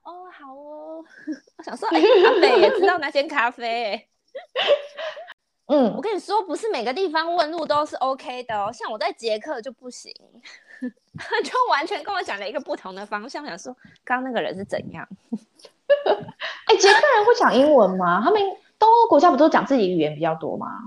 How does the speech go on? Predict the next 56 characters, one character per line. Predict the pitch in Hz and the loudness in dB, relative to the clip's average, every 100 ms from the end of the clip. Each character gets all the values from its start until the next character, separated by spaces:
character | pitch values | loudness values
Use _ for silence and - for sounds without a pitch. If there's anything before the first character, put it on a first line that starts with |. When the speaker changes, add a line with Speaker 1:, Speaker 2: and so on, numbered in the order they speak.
| 208 _ _ _ - | -18 _ _ _ 0
Speaker 1:
他 | 415 | 4
们 | 466 427 427 | 6 6 4
会 | - 440 466 349 247 220 214 | 2 0 2 2 2 -2 -4
啦， | 214 202 208 | -4 -4 -6
捷 | - 254 262 | -8 -10 -10
克 | 453 | -8
也 | 247 | -8
是 | 320 | -8
观 | 302 302 | -8 -8
光 | 302 285 294 | -8 -10 -12
区 | - - 285 285 | -20 -20 -16 -10
啊， | 285 254 247 269 | -6 -6 -6 -10
他 | |
们 | 403 302 | -14 -12
是 | 403 | -10
假 | 247 190 | -8 -8
装 | 285 | -10
不 | 330 311 | -16 -18
想 | 202 208 | -18 -18
讲 | - 156 147 | -12 -12 -12
而 | 143 147 | -18 -18
已， | 185 | -18
我 | - | -20
跟 | - | -20
你 | 180 - | -20 -20
讲。 | - - _ | -20 -20 _
<laughs> | _ _ - 240 - - _ _ _ - - | _ _ -12 -10 -12 -20 _ _ _ -18 0
因 | 480 | 2
为 | - | 6
捷 | 262 | 4
克 | 285 370 | 6 6
人 | 269 214 | 6 6
不 | 214 233 | 4 4
是 | 294 | 4
那 | 285 | 2
么 | 262 208 | 4 2
好， | 214 143 113 - - _ _ _ | 2 -4 -6 -10 -20 _ _ _
是 | - 349 | -10 -8
看 | 302 349 | -4 -4
起 | 269 | -2
来 | 180 | -4
很 | 180 | -6
难 | 156 151 | -14 -16
相 | 208 196 | -16 -16
处 | 202 - | -14 -14
的 | - | -12
那 | 170 196 | -12 -8
种， | - - _ _ - - _ _ | -8 -10 _ _ -20 -20 _ _
<laughs> | _ - - - 571 539 - | _ -16 -14 -12 -12 -10 -4
看 | 403 | -2
起 | 330 | 0
来 | 349 | 2
拍 | 220 302 | 0 -4
到 | 262 302 | -4 -4
顶 | 226 262 175 | -4 -8 -14
的。 | 160 | -14